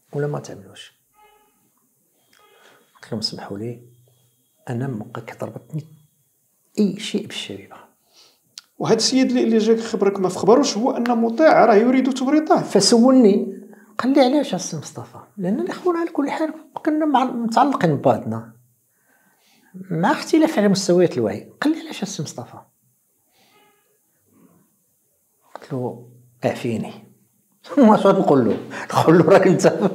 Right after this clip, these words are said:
Speaker 1: في الكوليماتور". <laughs> "اعفيني".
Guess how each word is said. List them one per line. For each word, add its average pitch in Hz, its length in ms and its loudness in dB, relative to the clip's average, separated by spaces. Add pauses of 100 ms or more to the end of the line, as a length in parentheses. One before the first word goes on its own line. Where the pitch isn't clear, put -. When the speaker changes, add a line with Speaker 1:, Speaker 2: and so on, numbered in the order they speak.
(320)
Speaker 1:
في - 80 -2
الكوليماتور". 202 760 4 (840)
<laughs> - 720 -6
"اعفيني". 131 800 2